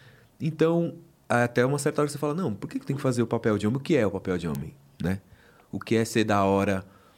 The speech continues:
pra uma mulher?" Se é um homem que gosta de mulher e quer ser da hora com uma mulher,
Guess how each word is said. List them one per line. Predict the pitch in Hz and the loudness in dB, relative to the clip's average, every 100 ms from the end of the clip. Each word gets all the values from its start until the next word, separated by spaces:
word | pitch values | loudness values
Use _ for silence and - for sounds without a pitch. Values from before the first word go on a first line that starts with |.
| _ _ - - | _ _ -18 -8
pra | 95 | -2
uma | 98 | 2
mulher?" | 98 98 85 78 - _ _ _ _ | 2 2 2 -2 -12 _ _ _ _
Se | - | -4
é | 113 | 0
um | 123 | 2
homem | 117 110 | 2 2
que | 104 | 0
gosta | 95 92 | -2 -2
de | 87 | -2
mulher | 95 92 85 - - - _ _ _ - | -2 0 -2 -10 -20 -20 _ _ _ -16
e | |
quer | - 107 | -4 -2
ser | - | 0
da | 101 95 | 2 2
hora | 92 | 0
com | |
uma | 90 87 | 0 0
mulher, | 90 120 101 | 2 2 0